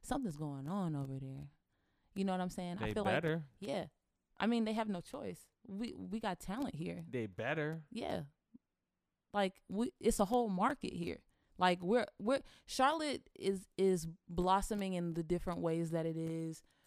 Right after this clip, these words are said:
Speaker 1: but, like, the scene is what's really going to bring it to fruition, in my opinion, anyway. Like, I feel like what's going on in art, what's going on in music around here, it's just like,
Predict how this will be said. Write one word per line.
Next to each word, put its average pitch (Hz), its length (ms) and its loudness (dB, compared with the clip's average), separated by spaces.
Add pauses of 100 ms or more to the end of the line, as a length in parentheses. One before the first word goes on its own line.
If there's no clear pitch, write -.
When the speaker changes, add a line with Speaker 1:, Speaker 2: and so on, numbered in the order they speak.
(140)
Speaker 1:
but, 170 320 4
like, 160 400 0
the 175 200 2
scene 247 280 4
is 190 120 4
what's 175 200 0
really 165 340 0
going 160 360 -4 (120)
to 147 300 -4 (840)
bring 180 220 2
it 175 120 -6
to 156 100 -8
fruition, 160 640 -8
in 175 80 -2
my 175 180 6
opinion, 185 380 -4
anyway. - 360 -6 (280)
Like, 170 120 -2
I 175 40 -2
feel 170 220 0
like 160 320 0 (480)
what's 175 300 2
going 170 280 2
on 160 120 -2
in 151 140 -2
art, 170 280 6
what's 165 160 -2
going 156 200 -2
on 156 120 -6
in 156 160 -8
music 185 400 0
around 175 300 -2
here, 170 260 -6
it's 165 180 -10
just 170 200 -8
like, 160 300 -6